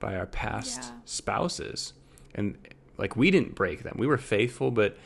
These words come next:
Speaker 1: those were broken to us. And so we just, like, held them in even a higher regard.
Speaker 2: We did,
Speaker 1: And so
Speaker 2: yeah.
Speaker 1: to hear you talk about, you
Speaker 2: We were
Speaker 1: know,
Speaker 2: both crying, like,
Speaker 1: we were crying a lot.
Speaker 2: weeping.
Speaker 1: But to hear, but to hear you talk about, um,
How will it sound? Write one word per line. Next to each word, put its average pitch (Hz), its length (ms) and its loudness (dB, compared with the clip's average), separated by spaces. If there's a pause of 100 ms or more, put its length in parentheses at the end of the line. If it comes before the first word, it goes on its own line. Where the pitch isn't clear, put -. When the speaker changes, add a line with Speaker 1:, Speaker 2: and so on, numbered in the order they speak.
(240)
Speaker 1:
those 113 180 4
were 110 60 4
broken 107 400 4
to 101 120 0
us. 95 80 0
And 98 100 -2
so 113 120 4
we 107 100 6
just, 107 200 0
like, 95 180 4
held 120 360 2
them 101 180 0
in 90 220 -4
even 120 260 0
a 92 40 -2
higher 156 520 -2
regard. 104 540 2
Speaker 2:
We 247 100 -6
did, - 460 -10
Speaker 1:
And 110 160 0
so 127 140 6
Speaker 2:
yeah. 123 60 4
Speaker 1:
to 113 120 4
hear 120 240 4
you 117 140 4
talk 92 320 -4
about, 87 380 -4 (100)
you 107 100 -4
Speaker 2:
We - 40 0
were - 100 2
Speaker 1:
know, - 60 0
Speaker 2:
both 247 280 -4 (220)
crying, 208 840 -4
like, 214 180 -4
Speaker 1:
we - 60 4
were - 60 6
crying 90 280 6
a - 40 0
lot. 82 100 0
Speaker 2:
weeping. - 360 -6 (240)
Speaker 1:
But 120 160 2
to 127 60 0
hear, 147 240 4
but 127 160 2
to 123 80 2
hear 139 140 4
you 123 140 4
talk 92 320 -2
about, 85 420 -2 (200)
um, 90 440 -6